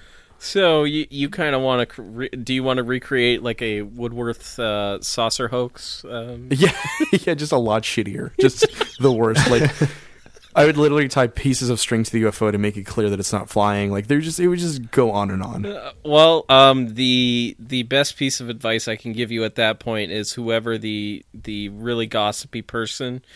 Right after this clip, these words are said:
Speaker 1: is in your, in, in that neighborhood, put it in their lawn. They will have people there, hundreds of people there by noon, uh, the next
Speaker 2: I
Speaker 1: day.
Speaker 2: think it's my mother, so I think I'm on the right track.
Speaker 1: Uh, yeah, so just, like, you know, put it in your mother's yard.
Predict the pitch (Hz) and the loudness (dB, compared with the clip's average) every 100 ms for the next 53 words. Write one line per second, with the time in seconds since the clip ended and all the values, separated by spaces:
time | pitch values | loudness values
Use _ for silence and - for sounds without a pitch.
0 | - - - 123 123 120 117 110 107 104 | -20 -20 -4 0 0 0 -6 -4 -4 -6
1 | - 110 107 - 113 107 92 104 110 120 | -6 -8 -6 -6 -2 -2 -2 -2 -2 -2
2 | 131 127 123 - - 120 - 104 107 107 | -2 -2 -4 -10 -8 -6 -6 -6 -6 -4
3 | 104 104 107 107 107 104 107 104 113 107 | -4 -4 -4 -4 -6 -8 -8 -6 -4 -4
4 | 104 - 127 120 117 113 113 110 - 117 | -4 -10 -10 -8 -4 -2 0 -2 -4 -6
5 | 117 110 104 110 107 107 107 104 104 107 | -8 -10 -10 -8 -6 -6 -4 -4 -6 -6
6 | 110 113 - - - - _ 92 107 101 | -6 -8 -14 -20 -20 -20 _ -6 -4 -4
7 | 104 107 - 139 104 - 247 - 143 123 | -6 -6 -4 0 2 0 0 0 2 4
8 | 110 135 117 92 90 - 120 107 135 156 | 2 4 0 -2 -4 2 2 2 2 2
9 | 127 107 98 - 101 123 120 120 131 175 | 2 0 0 0 0 2 2 4 4 4
10 | - - 139 131 120 143 - 147 139 151 | -2 0 0 0 -2 -4 -2 -2 0 0
11 | 160 190 156 175 170 175 180 175 170 185 | 0 0 -2 -4 -4 -6 -4 -6 -4 -4
12 | 139 | -6